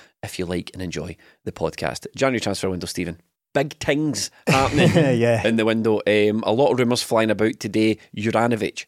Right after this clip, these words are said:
Speaker 1: possibly out, although that one's been bubbling away for a while. Yakimakis possibly out. That's been bubbling away for a while. Daizen Maeda.
Speaker 2: I know.
Speaker 1: Oh,
Speaker 2: I
Speaker 1: it's getting, getting watched by Southampton. Hopefully they're not watching him too closely 'cause we don't want to, desperately don't want to get rid of him.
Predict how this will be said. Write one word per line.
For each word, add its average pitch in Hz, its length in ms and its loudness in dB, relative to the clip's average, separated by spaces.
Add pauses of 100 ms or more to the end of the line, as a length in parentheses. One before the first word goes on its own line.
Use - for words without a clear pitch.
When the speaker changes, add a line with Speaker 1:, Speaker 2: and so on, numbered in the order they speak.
(120)
Speaker 1:
possibly 101 500 -4
out, 92 200 -2
although 87 160 -6
that 85 100 -4
one's 87 140 -12
been 95 140 -8
bubbling 92 280 -4
away 90 160 -4
for 92 160 -10
a 90 60 -2
while. 87 260 -4 (240)
Yakimakis 107 720 -2 (120)
possibly 92 460 -4
out. 87 200 -6
That's 90 180 -8
been 92 160 -8
bubbling 90 280 -6
away 87 120 -6
for 87 140 -10
a - 20 -6
while. 87 200 -8 (260)
Daizen 113 400 0
Maeda. 107 500 0 (320)
Speaker 2:
I 104 60 -8
know. 151 340 2
Speaker 1:
Oh, 104 100 -2
Speaker 2:
I 127 200 2
Speaker 1:
it's 107 180 -4
getting, 107 340 -8 (320)
getting 120 220 -4
watched 117 420 0
by 123 140 2
Southampton. 123 800 -2 (220)
Hopefully 127 340 2
they're 104 100 2
not 104 140 2
watching 101 300 0
him 98 60 -6
too 104 180 -4
closely 101 340 -2
'cause 95 160 -6
we 98 80 -2
don't 110 160 -4
want 101 160 -4
to, - 60 -10
desperately 95 500 -2
don't 87 80 -6
want 82 120 -4
to 82 40 -4
get 78 60 -2
rid 87 120 -2
of 90 60 2
him. 98 160 0